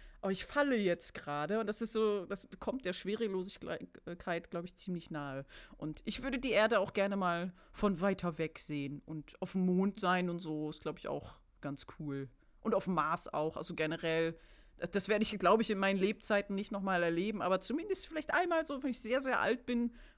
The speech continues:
einmal Weltraumflug, einmal um die Erde. Vielleicht ist das noch drin. Da gebe ich auch noch all meine Ersparnisse für aus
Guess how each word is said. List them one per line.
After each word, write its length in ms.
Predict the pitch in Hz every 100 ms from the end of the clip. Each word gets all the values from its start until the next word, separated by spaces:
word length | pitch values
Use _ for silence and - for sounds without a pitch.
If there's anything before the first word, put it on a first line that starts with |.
| -
einmal 340 | 254 247 208
Weltraumflug, 800 | 208 226 - 220 208 - 208 208
einmal 240 | - 214 208
um 80 | 202
die 120 | 185
Erde. 400 | 185 196 185 190 - _ _ _ - _ _
Vielleicht 280 | - 180 180
ist 140 | 175
das 140 | - -
noch 120 | 160
drin. 260 | 160 151 143
Da 80 |
gebe 120 | 160 190
ich 80 |
auch 60 | 202
noch 140 | 190
all 160 | 202 196
meine 180 | 180 175
Ersparnisse 580 | 160 - 170 185 185 -
für 200 | 170 156
aus 400 | 156 156 -